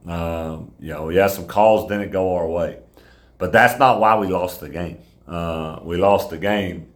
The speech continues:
uh, because of a lot of mistakes that we made. Um, you know, penalties that happened before the snap, lining up offsides, false starts, uh,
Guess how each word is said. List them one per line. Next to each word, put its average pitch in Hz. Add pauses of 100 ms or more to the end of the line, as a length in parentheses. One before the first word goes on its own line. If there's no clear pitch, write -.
uh, 82
because 82
of 80
a 80
lot 80
of -
mistakes 90
that 73
we 98
made. 69 (280)
Um, 76
you 71
know, 69 (1900)
penalties 101 (200)
that 90
happened 92
before 92
the 82
snap, 82
lining 92
up 90
offsides, 85
false 87
starts, -
uh, 73